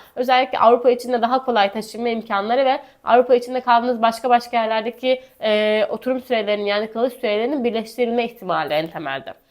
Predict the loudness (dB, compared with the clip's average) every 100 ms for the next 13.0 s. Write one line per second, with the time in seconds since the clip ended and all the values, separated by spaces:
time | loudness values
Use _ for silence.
0 | _ -6 -4 0 0 0 -2 -2 0 2
1 | 2 0 -4 -6 -2 2 2 2 2 0
2 | 0 -2 -2 -4 -10 -10 -8 0 0 0
3 | -2 -4 -4 -6 -4 -4 2 0 0 -6
4 | -2 -2 -2 -6 -8 -4 -2 0 0 -2
5 | -6 -6 -2 -2 -2 -6 -12 -2 0 0
6 | -2 2 4 4 2 -2 -2 -14 _ 0
7 | 2 2 2 2 0 0 -2 -6 0 2
8 | 2 2 -6 -8 -10 -12 -6 -4 -4 -6
9 | 0 0 0 -6 -2 0 4 4 2 0
10 | -4 -6 -6 -4 -4 -4 -4 2 4 4
11 | 2 0 -8 -4 -4 -4 -6 -6 -6 -6
12 | -6 -6 -2 -2 0 -4 -4 -16 _ -4